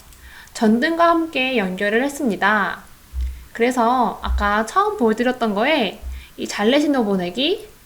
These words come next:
불 켜줘 신호 보내기를 넣어봤어요.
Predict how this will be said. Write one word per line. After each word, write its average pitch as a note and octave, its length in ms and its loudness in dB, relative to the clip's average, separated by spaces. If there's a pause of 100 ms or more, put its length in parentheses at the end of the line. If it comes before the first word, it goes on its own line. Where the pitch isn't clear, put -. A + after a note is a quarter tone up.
(280)
불 A#3 180 -2
켜줘 D4+ 300 0
신호 F#4 240 0
보내기를 D#4+ 460 0
넣어봤어요. F3+ 960 -2